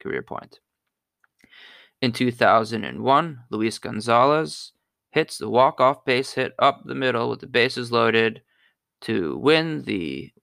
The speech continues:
World Series for the Arizona Diamondbacks. Mariano Rivera blows the save, his only ever blown save in the World Series play, and he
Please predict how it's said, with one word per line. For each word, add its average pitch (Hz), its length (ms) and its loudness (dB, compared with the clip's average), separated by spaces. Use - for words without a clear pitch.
World 147 460 2
Series 120 720 -2
for - 120 -16
the - 200 -8
Arizona 131 440 2
Diamondbacks. 113 720 0
Mariano 117 540 0
Rivera 127 640 2
blows 113 320 -2
the 82 100 -10
save, 123 540 -4
his - 100 -8
only 120 260 2
ever 113 260 0
blown 110 320 0
save 110 360 -2
in 110 160 -4
the 107 100 -4
World 110 240 -4
Series 85 320 -4
play, - 480 -2
and - 140 -12
he 110 440 2